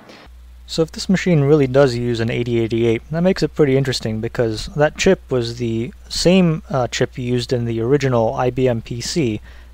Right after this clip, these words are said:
the fifty-one fifty, which was introduced in nineteen eighty-one. If you've been using P Cs for a while, you might be familiar with things like the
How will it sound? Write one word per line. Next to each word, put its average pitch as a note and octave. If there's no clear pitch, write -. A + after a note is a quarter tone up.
the B2+
fifty-one A#2
fifty, A2+
which C3+
was A#2+
introduced A#2+
in A#2
nineteen A2+
eighty-one. G#2+
If -
you've E3
been F3+
using F3+
P -
Cs D#3
for B2+
a A#2
while, A#2
you A#2+
might A#2
be A2+
familiar A2+
with G#2
things A2+
like A2
the G#2+